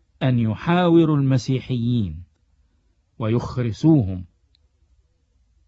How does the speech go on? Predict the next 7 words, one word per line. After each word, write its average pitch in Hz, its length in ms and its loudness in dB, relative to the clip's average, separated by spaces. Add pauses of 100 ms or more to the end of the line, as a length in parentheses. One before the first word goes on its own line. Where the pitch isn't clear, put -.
(760)
ولما 120 460 2
وجد 131 400 4
أستاذي 127 960 2 (520)
أن 151 200 6
كل 240 260 2
اهتمامي 160 880 2 (300)
موجه 180 760 2